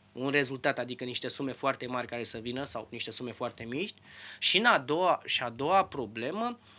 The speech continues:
se anunță un an meteorologic foarte dificil, cu secetă, cu, uh, care ridică probleme de genul în sensul că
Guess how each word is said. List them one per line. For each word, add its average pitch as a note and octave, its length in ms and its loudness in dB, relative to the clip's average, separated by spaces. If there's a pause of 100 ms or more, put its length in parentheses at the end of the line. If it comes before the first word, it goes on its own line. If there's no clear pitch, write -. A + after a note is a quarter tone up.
(120)
se - 140 -2
anunță F#3+ 340 0
un D#3+ 220 2
an F#3+ 140 4
meteorologic F3 760 0
foarte D3+ 320 2
dificil, C3+ 520 -4
cu - 120 -10
secetă, F3+ 720 2 (280)
cu, - 140 -6 (1600)
uh, B2+ 400 -2
care C3+ 240 4
ridică C3 400 -2
probleme D3+ 440 0
de C3+ 180 -2
genul C#3+ 580 0
în C3 60 -2
sensul C#3 360 0
că C3 200 -4